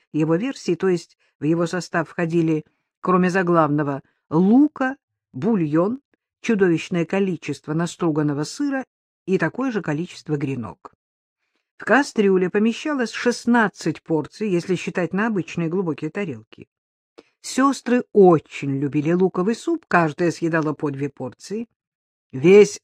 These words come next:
остальной суп слопал Мартынок. Все десять тарелок, поскольку дородки не было.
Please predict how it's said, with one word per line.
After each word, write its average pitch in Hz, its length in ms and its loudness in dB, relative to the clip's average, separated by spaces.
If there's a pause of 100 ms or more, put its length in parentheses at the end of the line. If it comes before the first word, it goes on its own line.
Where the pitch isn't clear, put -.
остальной 175 840 4
суп - 300 -6 (840)
слопал 160 600 0 (160)
Мартынок. 113 640 -10 (1120)
Все 277 340 4
десять 208 520 0
тарелок, 190 500 4
поскольку 165 420 0
дородки 165 400 -2
не 156 200 -2
было. 120 300 -16